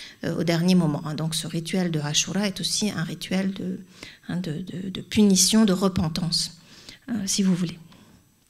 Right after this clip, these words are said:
Alors,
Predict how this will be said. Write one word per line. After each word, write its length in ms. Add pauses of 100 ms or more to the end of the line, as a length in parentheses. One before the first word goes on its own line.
(2500)
Alors, 360